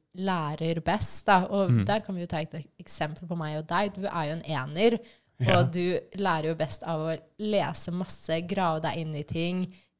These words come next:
Speaker 2: Jeg elsker det.
Speaker 1: Elsker Google, elsker å på en måte sette deg inn, inn i bøker og lese og lese og lese og lese og lese. Og det er jo sånn
Speaker 2: Mm.
Speaker 1: samfunnet har fortalt at man skal lære ting.
Speaker 2: Ja, og for,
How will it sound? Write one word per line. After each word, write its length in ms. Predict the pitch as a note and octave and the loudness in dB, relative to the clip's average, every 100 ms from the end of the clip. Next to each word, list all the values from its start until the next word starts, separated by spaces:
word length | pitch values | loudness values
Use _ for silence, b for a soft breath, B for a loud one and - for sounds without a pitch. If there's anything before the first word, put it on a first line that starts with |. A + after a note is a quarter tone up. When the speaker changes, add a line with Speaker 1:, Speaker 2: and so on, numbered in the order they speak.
| _ _ _ F3+ - - - | _ _ _ -20 -20 -16 -2
Speaker 2:
Jeg 140 | G#2+ | 0
elsker 340 | G2 G2 - C#3+ | 2 0 0 2
det. 140 | A2+ - - | 2 -2 -4
Speaker 1:
Elsker 420 | G#3 F3 - G3 F3+ | -2 -2 -4 -4 -2
Google, 600 | F3+ E3+ F3+ F#3+ G3 F#3 _ - | 0 0 0 0 0 -4 _ -6
elsker 680 | A3+ F3+ D#3 F3 - F3 F3+ | -4 -4 -6 -8 -8 -2 -2
å 140 | E3+ F3+ | 0 -2
på 80 | F3+ | -2
en 60 | |
måte 240 | F3+ E3 F#3 | -4 -4 -4
sette 280 | G3 E3+ E3 | -4 -4 -4
deg 200 | D#3 D#3+ E3 | -2 -2 -4
inn, 60 | - | -6
inn 240 | F3 F#3 E3+ | -4 -2 0
i 80 | E3+ | 0
bøker 460 | E3+ D#3 - F3 E3+ | 0 0 -2 -4 -4
og 60 | F3 | -2
lese 340 | F3+ E3 F3+ | -2 -2 -4
og 60 | E3+ | -2
lese 240 | D#3+ E3+ | -2 -2
og 40 | F3 | -2
lese 240 | E3+ D#3+ | -2 -2
og 60 | F3 | -4
lese 240 | E3 D#3+ | -4 -4
og 60 | F3 | -2
lese. 220 | E3+ D#3+ F#3 | -2 -2 -2
Og 60 | |
det 80 | F#3 | 0
er 80 | F3+ | 0
jo 60 | G3+ | 0
sånn 60 | G3+ | 2
Speaker 2:
Mm. 40 | |
Speaker 1:
samfunnet 340 | G#3+ G3 F3 E3 | 2 0 -4 -8
har 80 | D3 | -8
fortalt 460 | - - - - | -10 -10 -8 -8
at 80 | E3 | -10
man 120 | E3 | -6
skal 340 | E3 - C#3 D3+ | -4 -2 -2 -2
lære 340 | D3 C3 C#3 | -4 -4 -4
ting. 340 | - A#3+ C#4+ - B B | 2 4 4 -2 B B
Speaker 2:
Ja, 260 | A#2+ A#2 D#3+ - - - | 6 8 6 2 -10 0
og 120 | A#2+ | 0
for, 140 | B2+ | 2